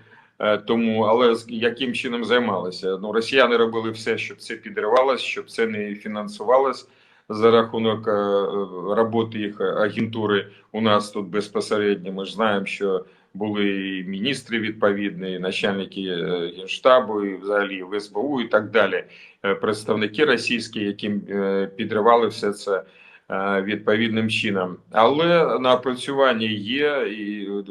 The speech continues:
відповідного рівня. Е, єдине, треба завершувати, якщо спільно, м, з підприємствами,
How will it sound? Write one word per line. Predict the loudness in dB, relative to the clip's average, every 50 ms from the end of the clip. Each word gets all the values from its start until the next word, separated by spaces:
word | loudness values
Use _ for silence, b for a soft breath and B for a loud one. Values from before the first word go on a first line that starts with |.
| -14 -14 -16 -18 -10
відповідного | -10 -10 -8 0 2 2 4 4 2 -2 -2 -2 -2 0 2 2 2
рівня. | 2 0 -2 -2 -2 0 0 0 0 -2 B B B B B B B B B B B
Е, | -2 0 2 2 4 4 4 2 2 2 0 -2 -6 -12 -16 -16 -14 -14
єдине, | -14 -12 -10 -8 -4 -2 0 0 0 0
треба | 2 0 2 2 2 0
завершувати, | 4 4 4 4 4 4 2 2 2 -4 -6 -6 -4 -4 -2 -2
якщо | 0 -2 -2 -2 -2 -2 -2
спільно, | -4 -4 -10 _ -6 -6 -4 -4 -2 -2 -2 -2 -2 -4 -8 -14 -14
м, | -12 -10 -8 -6 -6 -6
з | -8 -8 -6 -4 -2 0 0 2 2 2 0 -2
підприємствами, | -4 -10 -14 -12 -8 -6 -4 -2 0 0 -2 -2 -6 -10 -14 -12 -12 -10 -10 -8 -6 -6 -6 -6